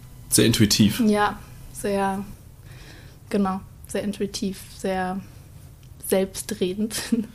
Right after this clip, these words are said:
Speaker 1: So hört sich's auch an, weil wenn du jetzt sagst, du hast als Kind angefangen, auf einmal, oder das heißt auf einmal, es wird
Speaker 2: Mhm.
Speaker 1: schon einen Prozess gegeben haben,
Speaker 2: Mhm.
Speaker 1: aber deinen Eltern Vorstellungen zu geben,
Speaker 2: Mhm.
Speaker 1: proaktiv,
Speaker 2: Mhm.
Speaker 1: dann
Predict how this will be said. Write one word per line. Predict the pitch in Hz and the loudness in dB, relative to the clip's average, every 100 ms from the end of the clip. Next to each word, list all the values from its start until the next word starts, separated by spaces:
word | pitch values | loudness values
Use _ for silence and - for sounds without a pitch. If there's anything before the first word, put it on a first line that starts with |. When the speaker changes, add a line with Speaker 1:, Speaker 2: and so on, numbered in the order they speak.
| - - | -12 -6
Speaker 1:
So | - 110 | 4 6
hört | 135 | 8
sich's | 143 117 | 6 6
auch | 104 | 4
an, | 131 | 6
weil | 107 | 6
wenn | 104 | 8
du | 107 | 6
jetzt | 104 | 6
sagst, | 110 107 107 | 2 0 0
du | |
hast | 101 101 | 2 0
als | - | 0
Kind | - 139 | 0 0
angefangen, | 117 127 120 101 | 2 0 4 2
auf | 98 - | 2 0
einmal, | 110 110 104 104 - - - - | 2 2 2 -2 -10 -20 -12 -6
oder | 95 | -2
das | 95 | 0
heißt | 92 95 | 0 0
auf | 90 | 2
einmal, | 104 98 | 4 4
es | 107 | 4
wird | 107 | 4
Speaker 2:
Mhm. | |
Speaker 1:
schon | 101 | 4
einen | |
Prozess | 107 117 120 | 2 2 4
gegeben | 123 95 - | 6 6 6
haben, | 101 | 4
Speaker 2:
Mhm. | |
Speaker 1:
aber | 104 101 - - - - | 4 2 0 -10 -4 2
deinen | 98 | 4
Eltern | 95 127 101 | 6 4 4
Vorstellungen | 107 127 107 95 95 98 95 - | 4 2 4 4 2 0 -4 -4
zu | - 104 | 0 2
geben, | 92 95 | 4 4
Speaker 2:
Mhm. | 107 - | 2 0
Speaker 1:
proaktiv, | - 110 92 - - - - - | 2 4 4 2 0 0 -2 -4
Speaker 2:
Mhm. | 214 208 - - - - - - - - | -4 -4 -12 -18 -20 -20 -20 -20 -6 6
Speaker 1:
dann | 104 101 | 8 8